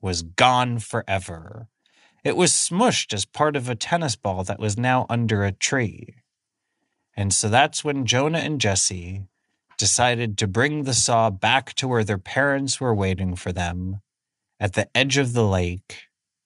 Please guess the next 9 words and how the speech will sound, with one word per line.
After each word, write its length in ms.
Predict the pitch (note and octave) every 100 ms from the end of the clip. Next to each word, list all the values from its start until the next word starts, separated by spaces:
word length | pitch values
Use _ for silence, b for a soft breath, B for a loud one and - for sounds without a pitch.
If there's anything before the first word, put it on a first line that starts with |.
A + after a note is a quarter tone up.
| _
right 300 | - G2+ A#2
where 160 | - G#2+
they 160 | G#2 G#2
found 760 | - F#2 F2 E2+ F2 F2+ - - _ _ _ _ _ _ _
the 80 | -
special 580 | - - - G2+ - G2+
piece 280 | - F#2+ -
of 140 | F2+
paper. 680 | F#2+ F2 F2 F2 F2+ G#2+ G#2